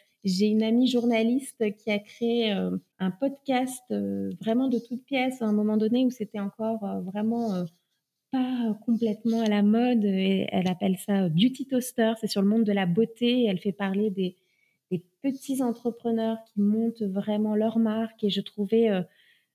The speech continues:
toujours la démarche, euh, vraiment intéressante parce que c'est une journaliste qui finalement, euh, était de la presse écrite et qui a vraiment su se transformer.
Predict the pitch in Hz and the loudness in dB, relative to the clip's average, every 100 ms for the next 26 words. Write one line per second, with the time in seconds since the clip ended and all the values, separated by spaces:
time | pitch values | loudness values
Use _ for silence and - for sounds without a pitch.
0 | _ - 254 233 254 214 214 208 220 233 | _ -2 0 2 2 2 2 2 2 0
1 | - - 190 180 170 214 226 220 226 202 | 0 2 2 0 0 0 2 2 2 0
2 | 202 277 302 240 196 190 196 - 190 180 | 0 0 -2 -2 -2 -2 -4 0 4 4
3 | 160 233 226 214 247 269 - - 208 - | 4 4 4 4 2 0 -8 -8 -6 0
4 | 214 208 202 202 214 214 180 175 185 190 | 0 2 2 2 2 2 2 2 0 2
5 | 180 170 262 254 233 - 254 254 220 208 | 0 0 -2 0 -2 -2 -2 0 -2 -2
6 | 190 185 214 220 - - - - 233 - | -2 -2 -2 -2 -2 -6 -6 -2 -2 0
7 | 220 208 214 226 | 0 2 2 0